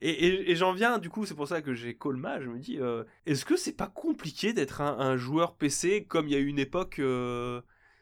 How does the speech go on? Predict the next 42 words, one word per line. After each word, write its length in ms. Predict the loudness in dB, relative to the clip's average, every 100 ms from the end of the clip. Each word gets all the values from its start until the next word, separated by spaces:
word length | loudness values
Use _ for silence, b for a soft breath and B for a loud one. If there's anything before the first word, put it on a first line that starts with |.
| b
c'était 380 | -10 -6 0 2
Master 420 | 2 0 0 0
Race, 340 | 2 2 0
mais 200 | -2 0
genre 160 | 0 0
en 60 | 0
deux 100 | 0
mille 160 | 0
vingt-deux, 260 | -2 -2 -4
c'est, 240 | -6 -8
c'est 160 | -10 -10
chaud, 280 | -2 0 2
quoi, 200 | 2 0
parce 160 | -4
que 320 | -4 -4 -2 -4
faut 140 | -4
le 80 | -2
vouloir, 400 | 0 4 4 4
hein, 120 | 2
d'acheter 320 | 2 0 -2
des 140 | 2 0
R 120 | 2
T 120 | 0
X, 260 | 0 -2 -2
euh, 220 | 2 2
deux 120 | 2
mille 120 | -2 -2
soixante-dix 520 | -6 -6 -4 -6 -6
ou 40 |
des 120 | -6
trente 220 | -4 -4 -4
soixante, 380 | -4 -4 -4
même 140 | 2 6
encore 200 | 6 6
aujourd'hui, 360 | 4 4 2 2
la 120 | 2
génération 400 | 2 0 0 -2
précédente, 460 | -6 -6 -4 -4 -4
faut 80 |
le 60 | -4
vouloir, 340 | -2 0 -2
quoi. 220 | -4 -10